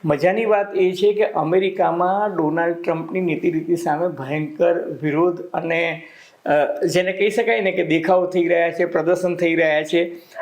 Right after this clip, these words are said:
અમેરિકાના જ ભૂતપૂર્વ નેશનલ સિક્યુરિટી એડવાઇઝર શ્રીમાન બોલ્ટન કે જે બહુ જાણીતા નીવડેલા, અ, ડિપ્લોમેટ છે, એમણે પણ કહ્યું કે સોવિયત સંઘ અને ત્યારબાદ રશિયાની છાવણીમાંથી અમેરિકા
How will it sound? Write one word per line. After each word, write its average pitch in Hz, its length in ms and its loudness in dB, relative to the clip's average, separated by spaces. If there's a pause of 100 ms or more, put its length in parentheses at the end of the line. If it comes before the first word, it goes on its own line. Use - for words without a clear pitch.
(140)
અમેરિકાના 208 640 2
જ 208 40 -4
ભૂતપૂર્વ 180 840 2
નેશનલ 170 420 0
સિક્યુરિટી 180 500 0
એડવાઇઝર 156 640 2 (540)
શ્રીમાન 180 380 0
બોલ્ટન 170 420 0
કે 175 120 0
જે 170 100 0
બહુ 175 200 4
જાણીતા 175 460 0
નીવડેલા, 170 680 0 (380)
અ, 156 160 2
ડિપ્લોમેટ 196 580 2
છે, 170 320 0 (320)
એમણે 180 260 0
પણ 240 220 0
કહ્યું 202 400 0
કે 285 140 -4
સોવિયત 185 640 0
સંઘ 214 520 -4 (420)
અને 196 180 0
ત્યારબાદ 185 580 2
રશિયાની 185 520 0
છાવણીમાંથી 180 1160 -2
અમેરિકા 180 920 0